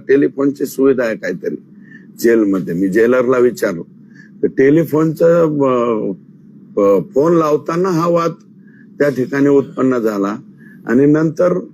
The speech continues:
अ, जेलमध्ये मला वाटतं सकाळी कुठं आंघोळीला किंवा कशाला सोडलेले असतील, जेवणाला सोडले असतील, त्यावेळेस मग सगळेच लोक धावाधावी झाले.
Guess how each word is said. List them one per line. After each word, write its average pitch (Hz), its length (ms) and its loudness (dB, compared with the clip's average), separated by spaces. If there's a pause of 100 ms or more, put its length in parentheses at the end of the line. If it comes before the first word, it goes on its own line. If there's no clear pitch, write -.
(480)
अ, 113 280 0
जेलमध्ये 160 680 2
मला 165 240 -2
वाटतं 160 280 -4
सकाळी 160 520 0
कुठं 156 320 -8
आंघोळीला 143 720 2
किंवा 131 280 -2
कशाला 135 480 -4
सोडलेले 131 500 0
असतील, 120 440 -2
जेवणाला 120 500 0
सोडले 113 340 -4
असतील, 110 400 -4 (520)
त्यावेळेस 151 500 2
मग 160 140 0
सगळेच 165 520 0
लोक 170 240 0
धावाधावी 127 580 0
झाले. 98 320 -6